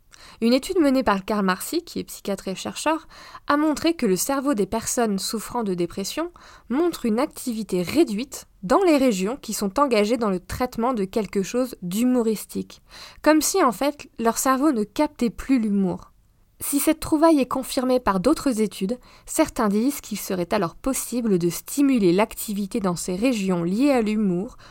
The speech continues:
pour atténuer les symptômes de la dépression. Et justement, quelles sont ces régions neuronales impliquées dans la compréhension d'une blague déclenchant le rire ?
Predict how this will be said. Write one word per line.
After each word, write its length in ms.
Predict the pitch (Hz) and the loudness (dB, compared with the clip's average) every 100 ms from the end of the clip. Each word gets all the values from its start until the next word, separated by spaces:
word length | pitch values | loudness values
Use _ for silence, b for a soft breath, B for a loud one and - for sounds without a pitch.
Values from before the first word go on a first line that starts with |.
| B | B
pour 220 | - 196 - | -2 -2 0
atténuer 460 | 294 277 226 277 | 0 2 2 2
les 80 | 247 | 2
symptômes 460 | 185 202 196 302 277 | 0 0 2 2 2
de 80 | 196 | 0
la 100 | 180 | 0
dépression. 640 | 262 285 233 - - 190 190 _ _ _ _ _ _ _ _ - - - _ _ - - - - | -2 -2 -4 -4 -2 -4 -6 _ _ _ _ _ _ _ _ -20 -20 -20 _ _ -20 -20 -20 -4
Et 120 | 285 | 2
justement, 500 | 294 359 - 254 180 - B B B - | 6 4 4 2 2 -4 B B B 0
quelles 160 | 359 | 2
sont 160 | 359 415 | 2 -2
ces 140 | - | 2
régions 340 | 302 285 262 339 | 6 6 6 6
neuronales 580 | 277 226 208 196 233 - | 6 4 4 2 0 -2
impliquées 460 | 269 254 240 233 285 | -4 -2 -4 0 2
dans 80 | |
la 120 | 196 190 | 2 0
compréhension 760 | - 381 339 - 226 202 - 294 | -2 0 2 2 2 2 0 0
d'une 200 | 220 190 | 2 2
blague 440 | 180 185 220 254 - | 4 4 0 -4 -8
déclenchant 600 | 190 269 220 202 - 262 | -2 -2 0 -2 2 2
le 120 | 220 | 2
rire ? 420 | 185 180 185 - | 0 -4 -8 -14